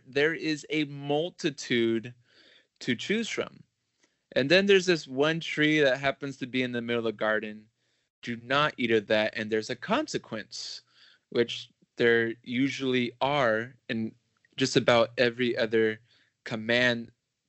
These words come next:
place, um, where we see God commanding humans. And so if, if you eat of this tree, you will surely die, right? And so it, it goes back to a little bit what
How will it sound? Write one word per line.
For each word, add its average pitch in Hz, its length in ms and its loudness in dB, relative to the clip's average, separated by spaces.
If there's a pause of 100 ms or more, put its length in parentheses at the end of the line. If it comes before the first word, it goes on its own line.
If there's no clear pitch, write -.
(160)
place, - 580 -2 (500)
um, 110 100 -12
where 110 100 -6
we 110 120 -4
see - 180 -4
God 107 260 0
commanding 110 460 -4
humans. 107 460 -8
And 104 120 -6
so 117 260 6
if, 117 160 0 (100)
if 117 160 0
you 160 160 -2 (120)
eat 202 220 0
of 196 140 0
this 180 180 0
tree, 117 520 2 (680)
you 120 140 2
will 139 120 4
surely 107 720 0 (640)
die, 113 420 2 (580)
right? 127 340 0
And 120 200 -10
so 135 180 -4
it, 127 180 -2
it 143 140 -4
goes 160 240 -4
back 139 460 -4
to 120 420 -4
a 127 40 -8
little 123 180 -4
bit 120 240 -4
what 120 120 -10